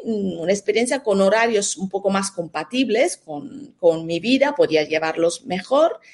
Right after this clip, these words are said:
eh, tenía turnos, pero bueno, podía llevarlos mejor. Pues, ¿qué pasa? Que en este momento, eh, me quedo embarazada de mi segundo niño. Eh, la empresa estaba súper contenta conmigo.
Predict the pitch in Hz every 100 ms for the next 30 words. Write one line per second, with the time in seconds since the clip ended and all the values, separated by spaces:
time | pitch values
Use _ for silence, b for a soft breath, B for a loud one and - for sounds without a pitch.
0 | B B B - 160 156 151 170 165 190
1 | 196 330 349 349 370 - 165 156 175 170
2 | - - 160 160 156 - 165 170 - 110
3 | - _ _ 180 190 - 196 208 208 147
4 | 147 160 190 - 214 214 254 262 262 285
5 | 311 - - B B B B - 170 160
6 | 160 175 180 190 202 190 185 - 196 214
7 | 175 170 - 160 185 170 220 320 226 151
8 | 127 - _ _ _ _ _ - - -
9 | 156 160 170 190 185 190 214 214 240 196
10 | - 190 160 - 160 - 143 156 156 180
11 | 294 381